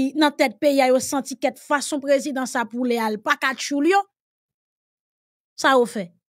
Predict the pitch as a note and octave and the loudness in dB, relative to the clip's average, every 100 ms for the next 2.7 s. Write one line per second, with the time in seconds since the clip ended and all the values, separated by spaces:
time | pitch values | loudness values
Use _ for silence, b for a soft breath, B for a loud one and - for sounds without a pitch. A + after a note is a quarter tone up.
0 | _ _ _ _ _ C4 C4 C#4 D4 D#4 | _ _ _ _ _ 0 2 0 0 -2
1 | C#4 - F4+ F4 C#4 C#4 B3+ E4+ D4 B3+ | -2 2 2 2 -2 -2 -4 -6 -4 -2
2 | C#4+ C4 D#4 F4 D#4 C#4+ | -2 -2 -2 0 0 -2